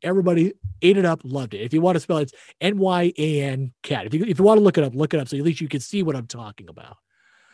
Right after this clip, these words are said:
So, so check this out. It's turning ten years old in April, and the artwork is going up for auction.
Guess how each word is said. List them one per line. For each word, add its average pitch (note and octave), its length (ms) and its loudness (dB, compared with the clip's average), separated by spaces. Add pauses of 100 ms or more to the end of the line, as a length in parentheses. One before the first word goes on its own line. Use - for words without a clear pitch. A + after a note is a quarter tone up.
(120)
So, A3+ 280 4
so A3 160 -6
check D#4+ 260 -4
this C4 180 -2
out. C#3+ 280 -2 (320)
It's F3 200 0
turning C4 360 -6
ten C#4+ 320 -6
years A#3+ 300 0
old D3+ 400 2 (140)
in D3 160 -8 (120)
April, A#2+ 600 0 (760)
and C3+ 160 -2
the C#3+ 180 0
artwork G#3 480 2
is E3 140 0
going E3+ 360 0
up C3 200 -6 (160)
for - 300 -4
auction. D#3+ 600 -2